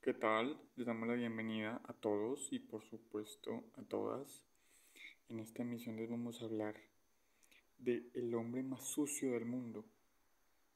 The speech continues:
¿Cuánto es lo máximo que te has demorado en bañarte? ¿Dos días? ¿Tres días? ¿Una semana? ¿Tal vez un mes? Hoy te vamos a contar la historia de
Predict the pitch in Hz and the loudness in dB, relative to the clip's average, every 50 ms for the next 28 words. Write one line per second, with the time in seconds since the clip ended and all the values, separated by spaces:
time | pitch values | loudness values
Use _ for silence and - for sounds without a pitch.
0 | _ _ _ _ _ - - _ _ _ _ _ - - 151 151 151 - - 160 | _ _ _ _ _ -20 -20 _ _ _ _ _ -4 0 0 0 0 0 2 2
1 | 160 160 160 151 147 147 143 139 - - - 147 135 127 117 - - 127 113 - | 4 4 4 2 2 0 -2 -4 -4 -2 -2 0 2 0 0 -2 -4 -4 -4 0
2 | - 117 113 110 113 117 117 123 127 127 120 117 113 110 113 117 117 117 117 113 | 2 2 4 4 2 0 0 0 0 0 2 0 0 0 0 0 0 2 2 2
3 | 110 107 104 104 104 - - - - - - _ _ _ _ _ _ _ _ _ | 4 4 2 2 0 -4 -14 -20 -20 -20 -20 _ _ _ _ _ _ _ _ _
4 | - - 107 107 107 - 113 113 113 117 113 - - - - - _ - - 117 | 4 6 6 6 6 4 4 4 4 2 0 -4 -12 -14 -14 -16 _ 2 6 6
5 | 110 110 - 117 113 113 113 120 - - - - _ - 120 117 117 113 - 123 | 6 6 4 2 2 2 2 0 -2 -8 -16 -18 _ -4 -2 -2 -2 0 2 2
6 | 117 107 107 107 110 117 131 - - - - - _ _ _ _ _ _ _ _ | 2 2 2 0 0 -2 -4 -6 -8 -14 -20 -20 _ _ _ _ _ _ _ _
7 | _ - 117 110 110 110 110 - 120 113 113 117 120 - - - - - _ _ | _ -8 -4 -2 0 0 0 -2 -2 0 0 0 0 0 -2 -8 -16 -20 _ _
8 | _ _ _ _ _ _ _ _ - - - - - - - - - - - - | _ _ _ _ _ _ _ _ -20 -20 -20 -20 -20 -18 -18 -16 -16 -18 -20 -20
9 | - - _ _ _ _ _ _ _ _ _ - 120 117 113 - 127 123 127 131 | -20 -20 _ _ _ _ _ _ _ _ _ 0 0 0 2 2 2 2 2 0
10 | 127 127 120 - - 123 113 107 - 113 110 117 120 117 - - 131 123 120 123 | 0 -2 -4 -6 -4 -6 -4 -2 0 0 2 2 0 -2 -2 0 2 4 4 6
11 | 120 117 113 113 110 - | 6 6 6 4 2 0